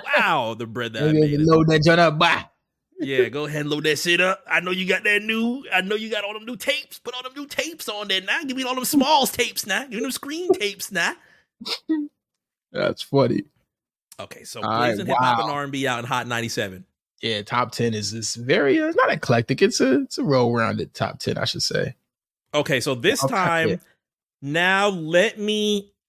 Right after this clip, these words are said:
Speaker 1: guess the number one song. So you can give me the year this time.
Speaker 2: Okay.
Speaker 1: And the month,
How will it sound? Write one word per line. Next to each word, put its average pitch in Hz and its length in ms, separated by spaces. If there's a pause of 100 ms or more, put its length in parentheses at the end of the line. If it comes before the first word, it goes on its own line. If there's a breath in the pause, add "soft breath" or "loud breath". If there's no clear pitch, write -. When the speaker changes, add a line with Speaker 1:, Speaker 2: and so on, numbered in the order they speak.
(160)
Speaker 1:
guess 170 540 (100)
the 143 220
number 180 420
one 165 360
song. 139 500
So 156 100
you 170 100
can 165 160
give 214 200
me 240 160
the 180 140
year 226 400
this 165 240
time. 139 500 (340)
Speaker 2:
Okay. 156 480
Speaker 1:
And 170 200
the 190 60
month, 160 440